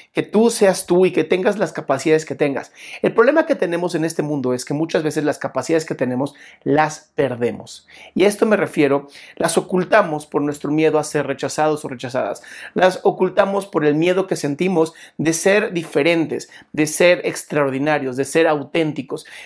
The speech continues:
Y es irónico porque muchas personas buscan esto, pero a la vez le temen a lograrlo.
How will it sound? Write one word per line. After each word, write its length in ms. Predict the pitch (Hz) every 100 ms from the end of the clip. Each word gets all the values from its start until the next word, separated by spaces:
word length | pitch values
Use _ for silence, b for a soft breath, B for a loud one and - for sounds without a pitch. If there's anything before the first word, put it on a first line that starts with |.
| B _
Y 160 | - 226
es 180 | 302 320
irónico 720 | 240 180 285 208 - 160 160
porque 320 | 165 170 170
muchas 420 | 165 233 - 226
personas 640 | - 156 151 254 285 156 143
buscan 460 | 160 160 143 131
esto, 360 | 123 - 123 - b b b b _
pero 160 | 170 180
a 40 |
la 100 | 185
vez 260 | 196 220 208
le 120 | 160
temen 580 | 185 202 170 151 156 - _ _ _ _ _ _
a 280 | - 143 143
lograrlo. 480 | 151 131 110 -